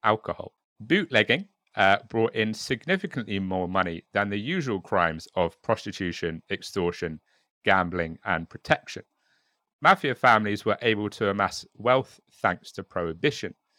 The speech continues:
And during the ongoing Prohibition, winning groups went on to control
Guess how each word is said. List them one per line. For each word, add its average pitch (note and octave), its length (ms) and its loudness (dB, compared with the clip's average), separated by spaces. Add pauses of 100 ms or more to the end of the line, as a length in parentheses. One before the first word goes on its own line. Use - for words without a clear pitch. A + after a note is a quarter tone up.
(420)
And G#2+ 380 -2
during C3 400 0
the G#2+ 220 -2
ongoing A2 600 0
Prohibition, F2 640 -4 (120)
winning C#3+ 380 -2
groups G#2+ 440 -4 (140)
went G2+ 220 -2
on G2 160 -4
to G2+ 100 -8
control F#2 440 -4